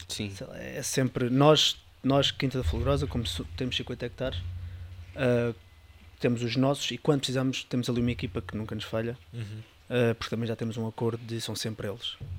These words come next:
Speaker 1: Entendi.
Speaker 2: Eh, temos de fidelizar, não é? Senão não conseguimos.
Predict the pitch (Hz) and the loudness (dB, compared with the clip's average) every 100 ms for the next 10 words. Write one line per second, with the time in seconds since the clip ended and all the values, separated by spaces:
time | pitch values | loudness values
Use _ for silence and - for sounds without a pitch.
0 | 90 90 104 92 92 92 98 - - 135 | -8 -6 -6 -6 -6 -6 -8 -10 -14 -2
1 | 120 117 - 127 127 123 117 110 104 - | 2 2 0 0 0 2 0 -2 -8 -8
2 | 110 107 113 - 113 | -10 -8 -10 -10 -10